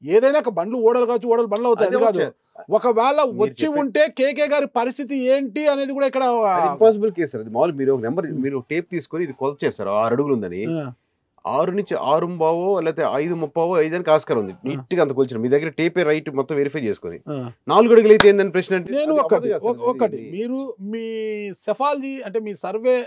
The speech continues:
Speaker 1: సంస్థ ఎప్పుడు స్థాపించారు,
Speaker 2: రెండు వేల
Speaker 1: ఎప్పుడు స్టార్ట్ చేశారు?
Speaker 2: రెండు వేల పదిహేడు సార్, పద్దెనిమిది నుంచి
Speaker 1: ఓకే,
Speaker 2: మొదలుపెట్టాం
Speaker 1: ఓకే.
Speaker 2: విగ్రహ సార్.
Speaker 1: రైటా?
Speaker 2: పంతొమ్మిది ఫస్ట్ రిజల్ట్.
Speaker 1: ఇంచుమించు,
Speaker 2: మ్మ్.
Speaker 1: ఆ, I think, యూనివర్సిటీ స్థాయి నుంచి కూడా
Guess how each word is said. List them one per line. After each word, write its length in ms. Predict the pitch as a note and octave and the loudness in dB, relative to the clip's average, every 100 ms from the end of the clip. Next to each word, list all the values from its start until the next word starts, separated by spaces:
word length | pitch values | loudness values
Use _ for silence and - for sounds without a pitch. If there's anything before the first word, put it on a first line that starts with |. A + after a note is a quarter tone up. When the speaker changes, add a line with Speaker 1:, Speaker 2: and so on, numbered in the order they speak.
| F3 | -10
Speaker 1:
సంస్థ 360 | F#3 F#3 F#3 | -12 -10 -12
ఎప్పుడు 220 | E3+ A3 - | -10 -10 -8
స్థాపించారు, 800 | F3+ D3+ D#3+ C#3+ C#3+ C#3+ A#3+ - | -8 -10 -12 -14 -14 -10 -10 -12
Speaker 2:
రెండు 140 | - A#2+ | -14 -4
వేల 40 | |
Speaker 1:
ఎప్పుడు 180 | G#3+ B3 | -4 -2
స్టార్ట్ 240 | F#3+ D3+ | -2 -2
చేశారు? 200 | C#3 B2 | -6 -10
Speaker 2:
రెండు 120 | B2 B2+ | -12 -12
వేల 80 | |
పదిహేడు 360 | C3+ A2+ C3+ A#2+ | -8 -6 -4 -6
సార్, 160 | C3+ C3+ | -10 -10
పద్దెనిమిది 320 | A2 A#2+ C3 | -8 -6 -8
నుంచి 100 | C3+ | -2
Speaker 1:
ఓకే, 100 | G#3 | 0
Speaker 2:
మొదలుపెట్టాం 240 | A2+ G#2+ D#3 | 0 0 -2
Speaker 1:
ఓకే. 100 | - | -2
Speaker 2:
విగ్రహ 140 | - | -8
సార్. 160 | - C3+ | -8 -6
Speaker 1:
రైటా? 120 | C3 | -6
Speaker 2:
పంతొమ్మిది 340 | B2 D3 C3+ | -4 -6 -6
ఫస్ట్ 180 | A2 - | -6 -8
రిజల్ట్. 300 | A2 B3 C4 | -10 -8 -6
Speaker 1:
ఇంచుమించు, 680 | D#4 D4+ C#4+ C4 D#4 D4+ - _ F#3+ | -6 -6 -8 -8 -6 -6 -10 _ -20
Speaker 2:
మ్మ్. 120 | F#3+ | -12
Speaker 1:
ఆ, 340 | G#3+ G#3 G#3 | -10 -6 -4
I 40 | A3+ | -4
think, 520 | G#3+ B3 A3 A3+ G#3+ | -4 -10 0 0 0
యూనివర్సిటీ 480 | G#3 A#3 G3 A#3 G3+ | -2 -8 -10 -14 -12
స్థాయి 260 | - F#3+ | -10 -10
నుంచి 240 | F#3+ E3 F3 | -10 -16 -14
కూడా 160 | A3 | -12